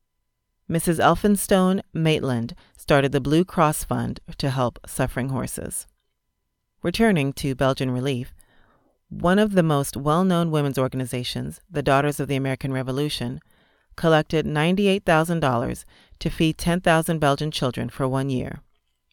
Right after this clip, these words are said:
In total, Americans donated six million dollars in cash to Belgian relief and another twenty-eight million dollars in gifts, provisions, and clothing. Edward Hunt recorded more details of the C R B's work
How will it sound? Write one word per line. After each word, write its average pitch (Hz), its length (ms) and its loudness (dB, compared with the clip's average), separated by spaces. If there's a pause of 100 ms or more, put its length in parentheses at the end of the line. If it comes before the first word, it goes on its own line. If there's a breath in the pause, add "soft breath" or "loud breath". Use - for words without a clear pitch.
(920)
In 202 180 2
total, 156 460 2
Americans 151 580 0
donated 135 580 -2
six - 320 -2
million 165 340 2
dollars 165 320 2
in 180 100 -2
cash 131 400 -2
to 151 100 -2
Belgian 135 320 -2
relief 131 460 -6 (540 soft breath)
and 147 120 0
another 147 300 4
twenty-eight 185 440 2
million 147 280 2
dollars 123 400 -2
in 135 200 -6
gifts, 151 340 -2 (100)
provisions, 143 560 -2
and 143 140 -8
clothing. - 520 -8 (1200)
Edward 190 320 2
Hunt 143 260 2
recorded 147 400 0
more 156 220 0
details 143 500 0
of 127 100 -4
the 131 80 -6
C 139 220 -4
R 139 120 0
B's 151 280 -4
work 127 300 -4